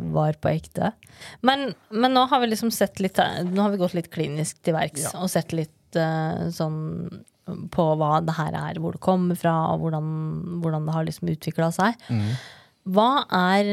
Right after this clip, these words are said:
Speaker 1: eh, S M i dag?
Speaker 2: Altså, S M i dag er jo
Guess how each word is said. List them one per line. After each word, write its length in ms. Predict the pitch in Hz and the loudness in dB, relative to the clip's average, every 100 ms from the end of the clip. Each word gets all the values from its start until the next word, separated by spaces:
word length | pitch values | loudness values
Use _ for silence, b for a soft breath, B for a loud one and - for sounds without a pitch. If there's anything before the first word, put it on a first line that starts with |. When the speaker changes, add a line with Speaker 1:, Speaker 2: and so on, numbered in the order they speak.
| 208 | 2
Speaker 1:
eh, 180 | 208 - - | 2 0 -2
S 140 | 202 - | -4 -2
M 200 | 160 160 160 | -2 -2 -2
i 120 | - | -2
dag? 220 | 180 190 381 247 - b b b b b b b b - | 2 2 2 -6 -12 b b b b b b b b -2
Speaker 2:
Altså, 180 | 156 190 | 2 4
S 180 | 175 - | 2 0
M 280 | 131 143 151 _ _ _ | 0 0 -4 _ _ _
i 80 | 160 | 0
dag 340 | 135 127 160 147 | 2 2 2 0
er 280 | 147 120 | 0 2
jo 140 | 113 | 2